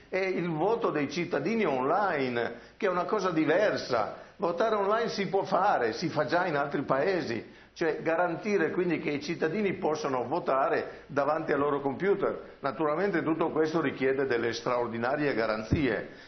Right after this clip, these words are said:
e noi fino a questo punto abbiamo deciso di non, non scegliere il voto online perché non siamo sicuri delle garanzie, e facciamo bene,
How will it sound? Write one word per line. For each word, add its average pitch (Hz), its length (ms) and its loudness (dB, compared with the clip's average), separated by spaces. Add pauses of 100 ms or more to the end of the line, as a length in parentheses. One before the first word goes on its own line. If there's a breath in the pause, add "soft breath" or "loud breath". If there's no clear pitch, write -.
(100)
e 135 240 -2
noi 156 280 0
fino 156 240 -2
a 131 40 -2
questo - 320 -2
punto 147 720 -2 (140)
abbiamo 139 280 0
deciso 156 320 0
di 135 100 0
non, 147 240 -2
non 151 340 -2
scegliere 180 460 0
il 131 80 -2
voto 139 280 -2
online 143 460 0 (280 loud breath)
perché 147 260 0
non 135 200 0
siamo 147 260 0
sicuri 131 360 0
delle 131 200 2
garanzie, 123 880 0
e 185 140 0
facciamo 190 480 0
bene, 170 500 2